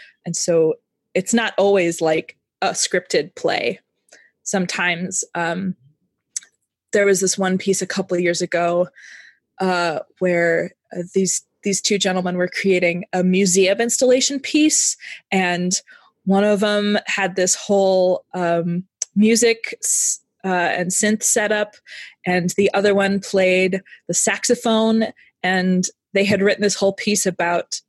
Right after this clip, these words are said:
uh, sort of storytelling around these pieces that they found in a museum. And it was, like, n-, nothing I ever would have expected to experience, but it was so moving and sort of educational in a really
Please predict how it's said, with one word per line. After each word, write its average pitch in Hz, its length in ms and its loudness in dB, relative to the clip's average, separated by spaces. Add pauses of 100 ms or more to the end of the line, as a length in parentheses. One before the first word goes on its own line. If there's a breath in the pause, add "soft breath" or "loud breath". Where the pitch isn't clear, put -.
(140)
uh, 175 420 0 (840 soft breath)
sort 208 220 2
of 190 80 0
storytelling 220 800 2
around 180 260 0
these 180 180 0
pieces 202 400 0
that 185 120 -4
they 175 100 0
found 185 320 0
in 185 80 4
a 170 40 2
museum. 180 720 0 (380 loud breath)
And 202 140 2
it 202 80 -2
was, 196 280 0 (300)
like, 202 240 0
n-, - 80 -12 (220)
nothing 240 420 0
I 202 200 0 (200)
ever 208 220 2
would 214 100 4
have 190 140 2
expected 190 560 -2
to 180 120 0
experience, 196 640 2
but 180 160 0
it 170 80 0
was 180 140 2
so 196 720 2 (400 loud breath)
moving 247 800 4
and 175 420 -2 (520)
sort 233 180 0
of 214 180 2
educational 226 920 2
in 202 160 0
a 196 100 2
really 196 640 2